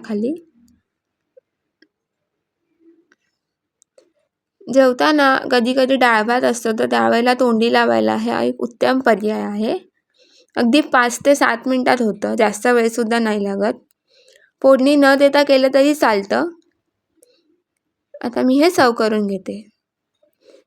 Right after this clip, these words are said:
व्हिडिओ आवडल्यास लाईक, शेअर आणि सबस्क्राईब करायला विसरू नका आणि रेसिपी कशी वाटली हे नक्की कमेंट करून सांगा.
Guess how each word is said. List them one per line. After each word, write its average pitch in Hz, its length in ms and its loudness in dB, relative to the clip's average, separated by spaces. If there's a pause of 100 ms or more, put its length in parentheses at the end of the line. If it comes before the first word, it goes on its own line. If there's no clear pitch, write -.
(120)
व्हिडिओ 269 240 4
आवडल्यास 302 600 2
लाईक, 240 240 0
शेअर 262 220 2
आणि 262 180 0
सबस्क्राईब 254 500 -2
करायला 254 340 0
विसरू 233 340 2
नका 220 420 0 (440)
आणि 254 200 4
रेसिपी 254 380 2
कशी 262 340 0
वाटली 220 320 0
हे 220 180 -2
नक्की 247 340 0
कमेंट 226 320 0
करून 208 340 -6
सांगा. 208 340 -4